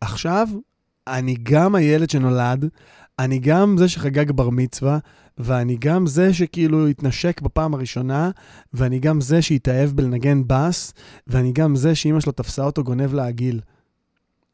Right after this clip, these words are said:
אני הכל. אני כל החוויות האלה עד הרגע.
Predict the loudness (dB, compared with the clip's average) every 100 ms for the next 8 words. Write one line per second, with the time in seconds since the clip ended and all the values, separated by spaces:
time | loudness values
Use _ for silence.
0 | _ -2 0 2 0 0 2 0 0 -8
1 | _ -2 2 2 4 2 0 -2 -2 -2
2 | -4 -4 _ _ -4 -2 -4 -6 -8